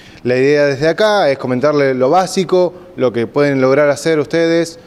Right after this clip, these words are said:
eh, desde lo sencillo, desde el, lo que es la limpieza de, de calefactores, limpieza de, eh, tirajes de,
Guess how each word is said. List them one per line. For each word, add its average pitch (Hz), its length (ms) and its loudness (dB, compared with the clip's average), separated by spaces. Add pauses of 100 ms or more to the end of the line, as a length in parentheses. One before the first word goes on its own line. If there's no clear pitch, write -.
(300)
eh, 110 680 0
desde 110 240 -2
lo 104 100 -4
sencillo, 135 540 -2
desde 107 300 0
el, 98 340 -4
lo 98 100 -4
que 113 140 -2
es 117 260 -8
la 98 400 -6
limpieza 131 540 -2
de, 107 420 0
de 107 140 -6
calefactores, 156 840 -2
limpieza 110 420 -6
de, 92 360 -4 (640)
eh, 104 340 -2
tirajes 131 560 -2
de, 98 760 -2